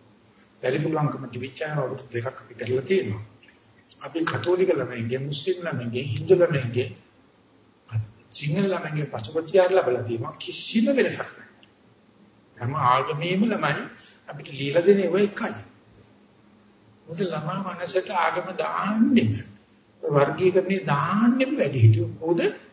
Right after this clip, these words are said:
දෙමව්පියෝ. අර හින්දු ස්වාමි කෙනෙක් ඇවිල්ලා කියනවා,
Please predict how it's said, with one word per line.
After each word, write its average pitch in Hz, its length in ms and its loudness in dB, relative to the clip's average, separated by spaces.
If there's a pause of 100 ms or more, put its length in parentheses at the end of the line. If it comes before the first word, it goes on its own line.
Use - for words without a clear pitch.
(160)
දෙමව්පියෝ. 143 960 4 (1800)
අර - 160 -10
හින්දු 143 300 0
ස්වාමි 147 380 -4
කෙනෙක් 170 300 -4
ඇවිල්ලා 156 280 0
කියනවා, 147 500 -2